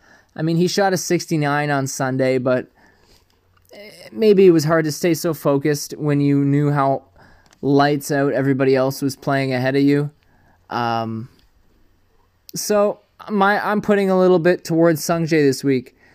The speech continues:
Um, everybody, uh, Webb Simpson's in the field this coming week, but he hasn't been on the greens in a little while. Hideki is kinda hit or miss.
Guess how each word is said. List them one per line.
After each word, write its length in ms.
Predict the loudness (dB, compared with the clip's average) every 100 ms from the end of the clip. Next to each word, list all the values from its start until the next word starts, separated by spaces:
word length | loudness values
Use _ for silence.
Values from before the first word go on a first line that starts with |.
| _ -4
Um, 440 | 0 2 2 0
everybody, 380 | 0 2 4 2
uh, 400 | 4 2 2 -2
Webb 340 | -2 2 2 0
Simpson's 480 | -2 -2 -2 -2
in 80 | 0
the 80 | -2
field 400 | 2 4 4 2
this 160 | 0 0
coming 360 | -2 -2 0
week, 480 | 2 0 -2 -12 -20 -20 _ _ _ _ _ _ 0
but 280 | 2 2 0
he 140 | 2
hasn't 340 | 4 2 0 0
been 160 | 2
on 180 | 2 0
the 320 | 0 -2 -8 -12 -10
greens 460 | -2 0 0 0
in 100 | 0
a 60 | 0
little 280 | 2 2 2
while. 540 | 2 0 0 0 -4 -10 _ _
Hideki 720 | -2 2 2 2 0 0 0
is 140 | -4 -4
kinda 280 | -2 0 2
hit 200 | 2 2
or 100 | 2
miss. 640 | 2 2 0 -8 -12 -16